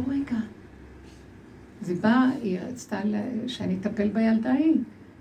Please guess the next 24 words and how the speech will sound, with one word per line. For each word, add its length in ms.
אמרתי 360
לה, 160
"באותו 320
רגע 220
ארבע 360
פעמים". 420
אמרתי, 260
"מה?" 200
"כן, 240
באותו 340
רגע." 260
אז 160
אמרתי 360
לה, 120
"אז 200
איפה 300
נעלם 360
השם 320
של 240
הדבקות 560
באותו 480
רגע?" 280
אז 180
אם 80